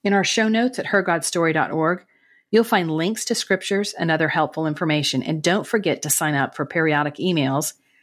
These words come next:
and download a free six-week devotional on women from the Bible. It's a great way to start the new year. You can also purchase a twelve-week devotional book for about twelve dollars, with all the proceeds going to help widows and orphans.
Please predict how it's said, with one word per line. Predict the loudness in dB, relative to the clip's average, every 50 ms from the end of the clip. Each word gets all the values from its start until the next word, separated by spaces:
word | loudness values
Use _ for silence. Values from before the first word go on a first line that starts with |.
| _ _ _ -2
and | 0 0 2 2
download | 2 2 2 0 0 -2 -2 -4
a | -4
free | -4 -2 -2 -2 0
six-week | -2 -2 -4 -4 -6 -4 -2 -2 -2 0
devotional | 0 0 2 2 2 0 0 -2 -2 -2 -2 -2
on | -2 -2 -2
women | 0 0 0 0 0
from | -2 -2 -2 0
the | 0 2
Bible. | 2 2 2 0 -2 -4 -8 -8 -10 _
It's | -10 -8 -8
a | -6
great | -4 -2 0 0 0 0
way | -2 -2
to | -2 -2
start | -2 -2 -2 -2 -2
the | -2
new | -2 0
year. | 2 2 2 0 0 -2 -6 _ _ _ _ _ _ _ _ _ _ _ _ _ _ _
You | 2 2
can | 4 4 2 0
also | 2 2 2 2 4 2 0 0
purchase | 0 0 -2 -2 -2 -2 -4 -4
a | -6 -6
twelve-week | -6 -4 0 4 4 6 6 6 4 2 2 0
devotional | 0 0 2 2 2 2 0 0 0 0
book | 2 2 0 0 -2 -2
for | -2 0 2
about | 2 2 0 0 -2
twelve | -2 0 0 0 0 0
dollars, | 0 0 0 2 2 2 0 0 -2 -6 -10 _ _ _
with | 2 2 2 2
all | 2 2 4 4 4
the | 2 0
proceeds | 0 0 2 2 2 2 0 0 0 0 0 -2
going | -2 0 0 0 0
to | -2 -2
help | -2 -2 -2 0
widows | 0 2 2 2 2 2
and | 0
orphans. | 0 0 0 -2 -4 -6 -4 -4 -6 -6 -8